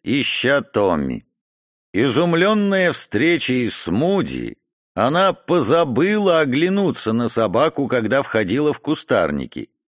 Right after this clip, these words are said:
Теперь она кликнула её, посвистала в свисток, висевший у неё на часовой цепочке, но Томми нигде не было видно. Гардиман послал слуг искать в доме и вокруг дома.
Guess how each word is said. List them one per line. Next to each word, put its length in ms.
Теперь 360
она 200
кликнула 680
её, 460
посвистала 920
в 80
свисток, 800
висевший 640
у 80
неё 260
на 140
часовой 460
цепочке, 840
но 300
Томми 720
нигде 760
не 280
было 300
видно. 600
Гардиман 760
послал 500
слуг 420
искать 460
в 120
доме 720
и 180
вокруг 640
дома. 460